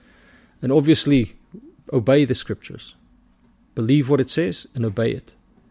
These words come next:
Okay, and live in accordance to what it says.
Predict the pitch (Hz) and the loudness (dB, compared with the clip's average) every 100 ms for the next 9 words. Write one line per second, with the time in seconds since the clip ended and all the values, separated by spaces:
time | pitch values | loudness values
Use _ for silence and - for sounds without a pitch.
0 | _ _ _ _ _ _ - 131 143 151 | _ _ _ _ _ _ -16 -6 -2 0
1 | 117 151 135 127 135 135 139 - 123 135 | 4 4 4 -2 0 0 0 -4 -6 -6
2 | - - 123 | -8 -12 -12